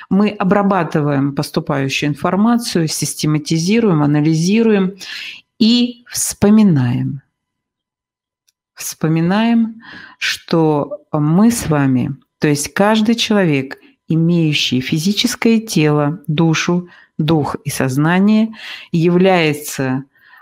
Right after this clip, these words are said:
а, образом и подобием,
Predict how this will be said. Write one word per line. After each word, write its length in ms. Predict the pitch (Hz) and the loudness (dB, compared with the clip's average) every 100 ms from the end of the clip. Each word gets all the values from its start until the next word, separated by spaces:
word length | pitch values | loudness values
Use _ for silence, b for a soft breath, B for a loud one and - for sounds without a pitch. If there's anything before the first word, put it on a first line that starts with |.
| _ | _
а, 580 | 233 143 135 131 131 - _ _ - | -8 -4 -2 -4 -4 -8 _ _ 0
образом 560 | 190 175 160 156 147 | 2 4 2 2 2
и 100 | 143 | 0
подобием, 920 | 143 147 160 190 190 220 226 226 220 | -2 0 2 4 4 4 4 4 0